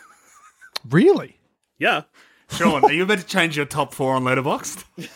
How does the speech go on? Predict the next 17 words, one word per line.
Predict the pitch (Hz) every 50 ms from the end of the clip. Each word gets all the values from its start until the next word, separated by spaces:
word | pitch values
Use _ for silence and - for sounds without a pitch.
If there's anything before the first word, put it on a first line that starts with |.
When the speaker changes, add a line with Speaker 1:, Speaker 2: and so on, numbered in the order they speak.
| - - - - - 339 330 - - - - - 170
Speaker 3:
<laughs> | -
Are | 160 -
three | - - 170 180 185 185
movies | 185 170 156 156 156 147 160 165 151 -
dropping | 151 147 151 - 156 139 135 135
out | 143 170 156
and | 156 -
three | - - 156 143 139
grand | 123 131 135 139 131
finals | - - 127 127 131 135 139 131
coming | - 196 151 139 127 - -
in? | 165 240 294 240 - - - -
Speaker 1:
<laughs> | 254 - - _ _ - 226 - _ _ _ _ - - _ _ _ _ _ _ _ _ _ _ - - - - - - - -
Fucking | - - - - 139 165 - - 147 135
hell. | 143 135 147 214 185 110 - - - - - _
That's | - 151 269 - -
incredible. | 139 135 - - - 123 170 196 147 - -